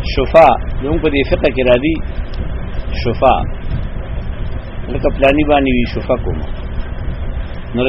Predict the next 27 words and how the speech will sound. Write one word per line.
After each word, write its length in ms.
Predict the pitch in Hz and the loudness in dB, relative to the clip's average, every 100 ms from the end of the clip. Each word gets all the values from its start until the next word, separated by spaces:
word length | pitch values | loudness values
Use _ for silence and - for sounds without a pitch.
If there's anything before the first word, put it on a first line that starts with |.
| 135 | 2
دې 80 | 135 - | 0 0
شفې 240 | 135 185 156 | 4 4 4
مطلب 280 | 139 151 165 | 2 2 0
څه 180 | - 196 170 | 4 2 2
وي؟ 100 | - - - - - - - - - 135 | 0 -6 -8 -6 -4 -4 -6 -4 -4 0
یو 60 | 156 156 | 0 4
د 20 | 180 | 4
ده 40 | 170 | 4
خپل 180 | - 196 165 | 4 4 4
ملک 160 | 139 - | 2 0
دی 60 | 113 | 0
دلته، 300 | 110 - 90 - - - - - - - - | 0 0 -4 -4 -4 -6 -6 -6 -4 -4 -2
خپله 220 | 151 147 131 | 2 2 2
ځمکه 240 | 156 156 | 0 4
یې 140 | 135 120 | 4 4
دلته 160 | 135 139 | 0 0
یې 80 | 127 | -2
پوله 180 | 156 156 143 | 0 4 4
ده، 80 | 123 - - - - | 2 0 -4 -4 2
حد 160 | 131 113 | 2 2
دی. 180 | 90 - - - - - - - - - - - - - - | 0 -2 -2 -4 -8 -8 -6 -4 -4 -4 -6 -6 -4 -4 -2
او 60 | 123 | 0
بل 160 | 170 170 | 2 2
ورسره 320 | 165 156 147 139 | 4 4 4 6
ګاونډي 400 | 139 143 156 165 | 6 6 2 2
دی، 120 | 101 - - - - - - - - - - - - - - - - - - - - - - - - | 0 0 -4 -4 -4 -4 -4 -4 -4 -6 -6 -6 -6 -4 -4 -4 -6 -8 -8 -6 -8 -6 -6 -6 -6
د 40 | - | -8